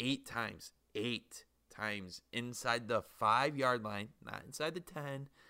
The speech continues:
not in the red zone, inside the five-yard line where he was tackled. He was tackled inside the five-yard line eight times in twenty twelve. Now, we're not gonna sit here. I didn't do the research.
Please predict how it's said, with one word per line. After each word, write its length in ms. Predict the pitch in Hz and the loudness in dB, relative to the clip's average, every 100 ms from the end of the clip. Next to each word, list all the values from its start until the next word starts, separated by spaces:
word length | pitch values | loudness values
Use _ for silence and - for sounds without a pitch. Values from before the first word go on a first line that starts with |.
| _ _ - | _ _ -16
not 280 | - 107 - | 0 2 2
in 100 | 160 | 0
the 100 | 175 | 2
red 240 | 170 147 | 2 2
zone, 280 | 123 117 123 _ _ | 2 0 -2 _ _
inside 420 | 104 117 - 170 160 | -10 -6 -2 -2 0
the 100 | 190 | -2
five-yard 840 | - 190 180 180 175 180 185 175 | 0 4 6 4 2 4 6 6
line 300 | 131 117 120 - _ _ _ | 2 2 -2 -10 _ _ _
where 160 | 117 127 | 0 0
he 140 | 151 | 2
was 180 | 139 - | 0 0
tackled. 580 | 139 135 135 120 78 - _ _ | 2 2 2 -2 -4 -8 _ _
He 120 | - 165 | -4 -2
was 160 | 185 | -2
tackled 440 | - 185 185 160 - | 0 0 2 0 -2
inside 380 | 160 160 165 | -4 -4 -2
the 100 | 147 | -2
five-yard 640 | 139 - 160 180 170 156 147 | -4 0 2 2 2 0 0
line 220 | 123 123 _ | -2 -4 _
eight 240 | 175 208 - | -2 -2 -2
times 320 | 165 175 151 | -2 -2 -4
in 80 | 139 | -6
twenty 240 | 156 160 | -4 -4
twelve. 400 | 143 135 117 - _ _ _ _ _ _ _ _ _ _ _ _ _ _ - | -4 -4 -6 -10 _ _ _ _ _ _ _ _ _ _ _ _ _ _ -2
Now, 140 | 143 | 2
we're 120 | 160 | 4
not 160 | 196 214 | 4 2
gonna 160 | 196 165 | 0 -2
sit 240 | - 165 | 0 0
here. 280 | 160 165 151 | 2 0 2
I 120 | 143 | 2
didn't 200 | 165 160 | 2 0
do 100 | 127 | -4
the 120 | 135 110 | -4 -2
research. 640 | 117 131 156 147 - - | -2 -2 0 -2 -4 -14